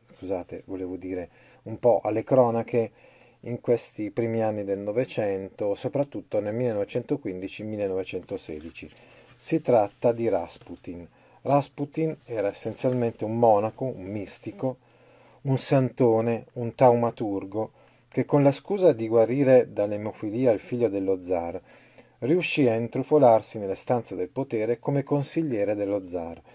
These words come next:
fino al punto di suscitare l'invidia e l'odio di alcuni nobili che, cospirandosi, lo uccisero appunto nel millenovecentosedici.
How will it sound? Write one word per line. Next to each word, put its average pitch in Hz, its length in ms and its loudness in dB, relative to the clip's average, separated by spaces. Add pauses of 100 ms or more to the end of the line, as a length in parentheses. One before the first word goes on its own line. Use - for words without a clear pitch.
(280)
fino 135 240 -2
al 131 120 2
punto 160 340 -4
di 98 100 -4
suscitare 113 560 0
l'invidia 98 560 -2
e 95 60 2
l'odio 90 560 2
di 98 100 -10
alcuni 101 400 -6
nobili 92 480 -8 (520)
che, 120 400 0
cospirandosi, 107 1080 -2 (140)
lo 110 160 -4
uccisero 92 640 -6
appunto 82 560 -16 (340)
nel 113 200 -4
millenovecentosedici. 92 1400 -12